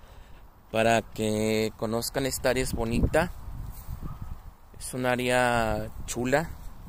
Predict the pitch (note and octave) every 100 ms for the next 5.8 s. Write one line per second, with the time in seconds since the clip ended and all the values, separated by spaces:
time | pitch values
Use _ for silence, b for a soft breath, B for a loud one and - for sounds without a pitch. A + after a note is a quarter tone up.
0 | - - - B B - - F3 - F#3+
1 | F3 F#3+ F#3+ G3 F3+ - C#3 G#2+ G#2+ B2
2 | A#2 C3 - - A#2+ - A2+ A#2 - -
3 | G2+ G2 - - - B B B B B
4 | B B B B - G#2 - A2+ A2 -
5 | - G#2 G2+ - G#2 G2+ A2